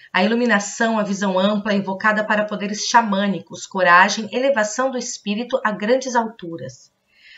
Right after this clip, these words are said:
Ativar sempre essa energia para obter ajuda, para ver a vida num contexto mais amplo, permitindo tomar decisões e definir metas com clareza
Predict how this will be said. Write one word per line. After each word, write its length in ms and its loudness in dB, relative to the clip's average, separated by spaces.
Ativar 460 4
sempre 300 -6
essa 160 -4
energia 440 -2
para 220 -4
obter 320 -4
ajuda, 540 -4
para 200 -2
ver 200 -4
a 40 0
vida 240 -2
num 120 -2
contexto 480 -6
mais 260 -2
amplo, 460 -4
permitindo 580 -2
tomar 260 2
decisões 720 -6
e 80 -8
definir 400 -4
metas 420 -2
com 160 -6
clareza 640 0